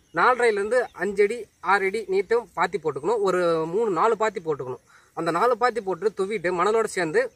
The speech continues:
துவிடணும். அதாவது ஃபெர்டிலைசரா பண்றோம் அப்படின்னா, நாத்து விடும் போதே, விதையை துவும் போதே நம்ம அது கூட வந்து டி ஏ பி, க-, இல்லைன்னா complex, ரெண்டுல ஏதாவது ஒண்ணு துவிட்டு தண்ணி விடுவாங்க.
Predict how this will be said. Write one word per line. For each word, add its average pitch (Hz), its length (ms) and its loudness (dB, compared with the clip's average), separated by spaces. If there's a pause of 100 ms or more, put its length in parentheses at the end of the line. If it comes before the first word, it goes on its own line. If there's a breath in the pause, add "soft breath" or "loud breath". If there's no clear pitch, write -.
(300 soft breath)
துவிடணும். 190 380 -2 (280 loud breath)
அதாவது 220 360 2 (400 soft breath)
ஃபெர்டிலைசரா 269 480 0
பண்றோம் 214 340 2
அப்படின்னா, 175 320 2 (220)
நாத்து 220 260 -2
விடும் 196 240 0
போதே, 170 200 0 (100)
விதையை 190 360 0
துவும் 208 300 -4
போதே 160 200 -2
நம்ம 190 200 -2
அது 165 100 -2
கூட 214 200 0
வந்து 190 240 0
டி 160 180 -10
ஏ 208 60 4
பி, 240 160 -8 (140)
க-, 156 420 -2
இல்லைன்னா 190 260 0 (600 loud breath)
complex, 190 440 2
ரெண்டுல 240 240 2 (120)
ஏதாவது 226 220 4
ஒண்ணு 208 200 0
துவிட்டு 190 340 -2
தண்ணி 170 160 2
விடுவாங்க. 151 320 -2